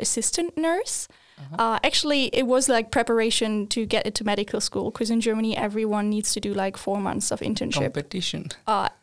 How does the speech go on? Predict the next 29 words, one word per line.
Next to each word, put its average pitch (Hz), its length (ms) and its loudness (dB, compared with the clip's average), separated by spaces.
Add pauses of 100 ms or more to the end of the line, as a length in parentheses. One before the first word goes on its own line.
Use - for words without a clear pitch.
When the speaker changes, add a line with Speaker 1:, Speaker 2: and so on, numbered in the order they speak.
(140)
Speaker 1:
like, 220 320 0
Speaker 2:
<laughs> 214 360 2
Speaker 1:
as 277 80 4
a 285 80 4
nurse, 277 520 6
basically, 220 400 2
'cause 254 220 4
they're 294 160 4
supposed 277 420 4
to 269 80 2
see 240 260 2
all 226 220 4
sides - 540 0 (160)
of 226 140 0
medicine. 208 520 0 (140)
Speaker 2:
Uh-huh. 156 220 -2 (320)
Speaker 1:
Uh, 214 400 2
so 262 180 2
I 277 40 4
did 320 220 0
that, 208 500 0
and 226 180 2
then 214 220 2
just, - 500 -4
I 254 140 0
don't 302 100 4
know, 302 180 0 (380)
had 277 140 2
a 285 40 0